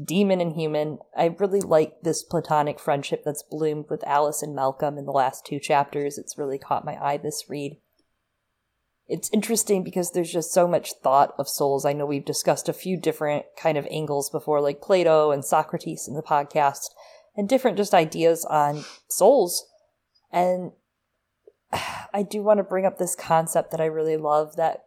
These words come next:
shows up in Judaism in a few ways and also exists in Christianity in a bit. And it's the treasury of souls, or the chamber of creation, Guth.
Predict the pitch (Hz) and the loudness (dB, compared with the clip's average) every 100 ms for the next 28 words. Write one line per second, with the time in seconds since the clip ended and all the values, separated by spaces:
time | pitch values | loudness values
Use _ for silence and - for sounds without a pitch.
0 | - - 180 160 165 - 151 - 175 180 | -14 0 2 4 2 -2 -6 -6 -2 0
1 | 165 170 160 160 - 165 156 151 160 - | 0 0 -2 -4 -6 -2 0 2 0 -6
2 | - - - _ 175 165 - 196 202 208 | -10 -20 -20 _ -4 -2 2 2 2 0
3 | 175 170 156 - 151 - 160 - 143 139 | 0 -2 -2 -4 -8 -6 -6 -6 -6 -6
4 | 139 143 139 143 143 - - _ _ _ | -8 -6 -4 0 0 0 -8 _ _ _
5 | _ _ 165 160 156 151 - 156 - - | _ _ -2 -2 -2 -6 -4 -4 -4 -6
6 | - 170 - 165 156 175 170 - 196 180 | -6 0 4 4 2 0 0 2 2 4
7 | 190 202 - 165 156 147 - 175 165 160 | 0 -2 2 2 4 0 -2 -2 -2 0
8 | 160 156 - 151 143 139 - 170 185 - | 0 0 -6 -4 -2 -2 -2 -2 -4 0
9 | 147 196 - | 0 0 -4